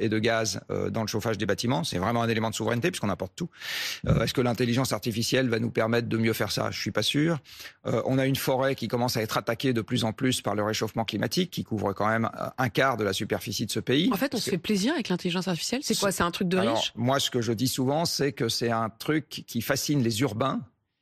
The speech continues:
Speaker 1: qui s'imaginent qu'ils vont pouvoir rester dans un monde, un mode de vie urbain confortable, dans un monde dans lequel un certain nombre d'éléments physiques ou biologiques, justement, partent à volo.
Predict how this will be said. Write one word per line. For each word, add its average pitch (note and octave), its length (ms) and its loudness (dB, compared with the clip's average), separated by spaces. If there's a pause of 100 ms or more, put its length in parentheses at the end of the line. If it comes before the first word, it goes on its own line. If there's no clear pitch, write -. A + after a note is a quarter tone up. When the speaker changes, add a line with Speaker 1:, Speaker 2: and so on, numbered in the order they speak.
(260)
Speaker 1:
qui C3 80 0
s'imaginent D3+ 720 2
qu'ils B2+ 480 0
vont B2 120 0
pouvoir B2 320 0
rester C#3+ 440 0
dans A#2 220 -2
un A#2+ 60 0
monde, B2 340 0
un - 60 0
mode B2 180 0
de B2+ 100 0
vie A#2+ 200 2
urbain B2 340 0
confortable, C#3 720 0
dans A#2+ 240 0
un A#2 40 0
monde C#3+ 280 0
dans A2+ 100 2
lequel C#3 380 2
un A2+ 80 -2
certain A#2 240 -4
nombre B2 180 2
d'éléments G#2+ 300 2
physiques B2+ 340 0
ou A#2 60 -4
biologiques, A2+ 420 2
justement, A#2 340 0
partent - 260 -2
à B2 40 2
volo. G#2+ 320 0